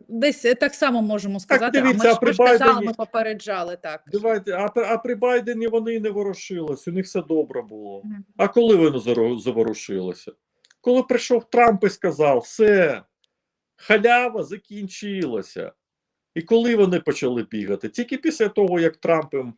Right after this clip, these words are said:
Speaker 2: а, почав говорити, що все, нічого такого не буде. І все якось заворушилося. А так вони спокійно себе почували, не ворушились, не напружувалися, у них все було, було добре, українці помирають, їх захищають і так далі.
Speaker 1: Мгм.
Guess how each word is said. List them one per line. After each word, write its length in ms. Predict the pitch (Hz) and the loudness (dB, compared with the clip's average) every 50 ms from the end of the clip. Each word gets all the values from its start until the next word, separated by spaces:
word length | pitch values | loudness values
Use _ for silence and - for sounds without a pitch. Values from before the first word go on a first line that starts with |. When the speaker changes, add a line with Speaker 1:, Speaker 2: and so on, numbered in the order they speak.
| _ _ _ _ _ - | _ _ _ _ _ -4
Speaker 2:
а, 120 | - 117 | -2 -2
почав 340 | - - 131 - 165 147 123 | -2 -2 0 2 2 2 2
говорити, 480 | 120 135 135 135 135 143 139 - 127 | 2 2 2 2 2 2 0 -2 -4
що 160 | 107 - - - | -6 -8 -8 -10
все, 460 | - - - 120 110 101 98 92 - - | -10 -6 -2 0 2 2 2 0 -2 -8
нічого 360 | 123 127 - - 156 143 131 | -12 -8 -2 0 0 0 0
такого 460 | - 113 - - 113 110 107 104 101 | -2 -4 -4 -2 -2 0 0 -2 -2
не 80 | 98 95 | -4 -6
буде. 360 | 82 - 92 90 87 87 123 | -6 -8 -10 -8 -8 -6 -8
І 20 | |
все 280 | 135 - - 240 240 247 | -8 -2 0 2 2 4
якось 300 | 220 202 196 185 160 139 | 4 2 2 0 -4 -4
заворушилося. 760 | 139 143 135 135 131 120 - - - 123 110 110 101 - 160 | -4 -4 -2 -2 -4 -4 -6 -8 -10 -6 -4 -4 -2 -2 -2
А 40 | - | -2
так 260 | - 403 403 403 - | 0 0 -2 -2 -2
вони 160 | 370 339 339 | -4 -4 -6
спокійно 460 | 311 - - - - - 294 269 240 | -8 -10 -12 -14 -10 -10 -8 -6 -6
себе 260 | 202 - 160 151 156 151 | -6 -6 -6 -4 -4 -4
почували, 640 | - - - - 127 117 127 135 139 131 117 98 - _ _ _ _ _ _ - | -6 -8 -14 -12 -8 -6 -4 -2 -2 -2 -2 -4 -8 _ _ _ _ _ _ -2
не 120 | 135 139 | 0 2
ворушились, 680 | 123 123 123 117 110 - - 143 151 147 120 101 - | 2 2 2 2 0 -6 -6 -6 -4 -4 -4 -6 -6
не 80 | 110 101 | -6 -6
напружувалися, 760 | 98 92 - - - 120 131 117 113 104 101 95 92 - 107 | -6 -6 -8 -8 -10 -10 -8 -8 -6 -6 -6 -6 -8 -10 -10
у 40 | |
них 100 | 113 101 | -10 -10
все 140 | - - 110 | -8 -6 -8
було, 260 | 92 87 92 92 95 | -6 -6 -6 -6 -6
було 240 | 90 92 98 95 92 | -4 -2 -2 -2 -2
добре, 320 | 85 92 110 123 - 104 98 | -2 -4 -4 -4 -4 -4 -4
українці 480 | 95 - - 113 117 135 135 - - | -4 -4 -4 -4 -4 -4 -6 -12 -12
помирають, 680 | - - 98 95 95 95 104 107 113 113 101 - _ _ _ _ _ _ _ - | -10 -8 -6 -6 -4 -2 -2 0 0 -2 -4 -6 _ _ _ _ _ _ _ -4
їх 140 | 123 117 101 | -4 -4 -4
захищають 880 | 98 104 - - 95 - - - 101 104 110 107 95 87 80 _ _ _ _ _ _ _ - | -4 -6 -8 -8 -10 -8 -4 -2 0 2 2 2 0 -2 -6 _ _ _ _ _ _ _ -8
і 60 | 110 | -6
так 240 | 101 - 107 92 - - | -2 -2 -4 -4 -4 -6
далі. 300 | 90 85 82 82 76 76 _ _ _ _ _ _ _ _ _ _ _ _ _ _ _ _ _ _ _ - | -6 -6 -6 -8 -12 -14 _ _ _ _ _ _ _ _ _ _ _ _ _ _ _ _ _ _ _ -10
Speaker 1:
Мгм. 280 | 214 202 208 208 202 | -6 -4 -4 -4 -6